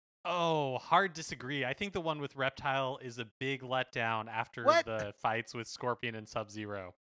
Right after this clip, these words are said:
Speaker 2: I liked it 'cause it didn't have any, it didn't let any, like, dumb superpowers or, like, special moves get in the way. Like, I don't, the, I do not understand what's happening with Scorpion's hand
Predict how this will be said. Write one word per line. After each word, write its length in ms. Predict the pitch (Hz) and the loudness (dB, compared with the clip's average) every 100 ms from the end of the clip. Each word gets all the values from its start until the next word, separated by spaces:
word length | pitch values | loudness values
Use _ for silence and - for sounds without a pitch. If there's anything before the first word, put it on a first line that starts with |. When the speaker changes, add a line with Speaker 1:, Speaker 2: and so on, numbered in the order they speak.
| _ _ _ _ _ _ _ - - | _ _ _ _ _ _ _ -20 -6
Speaker 2:
I 140 | - 196 | 0 2
liked 240 | 254 262 | 2 0
it 100 | 302 | -2
'cause 140 | 247 226 | -2 -2
it 100 | 180 | -2
didn't 300 | 220 226 180 | -4 -4 -4
have 380 | 165 202 202 180 | 0 0 0 -2
any, 440 | 175 190 185 185 - | -4 -2 -2 -4 -6
it 160 | 175 156 | -8 -4
didn't 300 | 196 226 190 | -2 -4 -8
let 300 | 151 160 - | -2 -2 -2
any, 260 | 151 151 156 | -6 -6 -6
like, 340 | 131 131 110 - | -4 -4 -6 -4
dumb 400 | 120 131 131 131 _ _ | -2 -2 -6 -12 _ _
superpowers 920 | - - 180 185 131 117 120 117 117 - | -10 -8 -4 0 2 2 0 -2 -6 -8
or, 160 | 123 | -6
like, 260 | 120 113 110 | -4 -6 -6
special 340 | - 170 151 143 | -6 -4 -4 -4
moves 420 | 135 175 135 117 | -4 -4 -4 -6
get 180 | 131 139 | -6 -4
in 80 | |
the 60 | 120 | -6
way. 360 | 135 123 92 - - 160 - | -4 -4 -6 -16 -20 -10 0
Like, 300 | 156 - - - _ _ _ _ _ _ - | 0 0 -6 -20 _ _ _ _ _ _ 2
I 100 | 185 | 4
don't, 180 | 208 196 151 | 4 -2 -6
the, 240 | 156 190 196 _ _ _ - | -4 -4 -8 _ _ _ 0
I 140 | 190 | 0
do 340 | 143 170 190 | 0 -2 0
not 260 | 214 214 214 151 | 2 2 0 -2
understand 1000 | 151 147 143 - - 123 131 151 160 156 _ _ - | -2 -2 -4 -6 -2 -2 0 -2 -6 -12 _ _ -8
what's 240 | 120 156 - | 0 0 0
happening 500 | 160 156 - 160 156 | 0 0 0 -4 -4
with 120 | 123 | -6
Scorpion's 600 | - 151 147 151 139 123 | -4 -2 -2 -2 -6 -6
hand 560 | - 135 123 113 107 | -4 -2 -2 -4 -8